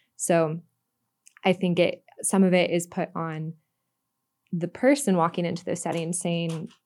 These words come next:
"Do you know the risk of this? Do you know the reward of this? Are you willing to make a shift or adjustment if you feel like this is hindering you and not helping you?" So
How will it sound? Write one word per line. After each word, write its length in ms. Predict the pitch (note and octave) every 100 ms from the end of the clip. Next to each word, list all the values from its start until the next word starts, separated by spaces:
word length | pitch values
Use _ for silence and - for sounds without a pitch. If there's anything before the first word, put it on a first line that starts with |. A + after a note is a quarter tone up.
| - -
"Do 120 | F3
you 60 | F3
know 160 | E3+
the 120 | F3
risk 280 | E3+ E3 -
of 120 | E3+
this? 280 | E3+ E3+ -
Do 60 | E3+
you 80 | E3+
know 120 | E3
the 120 | -
reward 340 | - E3+ -
of 140 | E3+ -
this? 480 | - F3+ - - - _ _ _
Are 80 | F3
you 160 | F3
willing 260 | E3 E3 E3
to 120 | E3
make 320 | E3+ D#3+ D#3+ -
a 60 | E3+
shift 340 | - D#3 -
or 60 | D#3
adjustment 500 | D3+ E3 - E3+ -
if 120 | E3+
you 80 | E3+
feel 200 | - D3+
like 220 | D3+ -
this 180 | - -
is 180 | D#3+ -
hindering 460 | - G3+ F3 E3+
you 80 | E3
and 80 | D#3+
not 180 | - -
helping 380 | - E3+ - -
you?" 280 | - - F3 _ _ _ - - - _ _ -
So 460 | - D#3+ D#3 F3